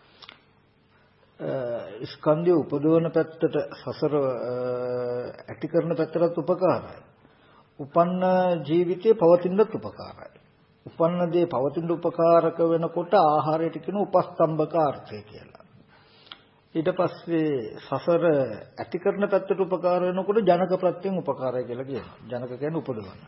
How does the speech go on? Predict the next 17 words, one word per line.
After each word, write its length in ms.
දැන් 180
අපි 200
උදාහරණයක් 680
හැටියට 320
ගත්තොත්, 460
<coughs> 1900
දැන් 200
මේ 140
උපන්න 360
ජීවිතයේ 720
පැවැත්මට 600
කබලින්ක 460
ආහාරය 560
ඕනේ. 380
ඒ 120
හින්දා 340
තමයි 380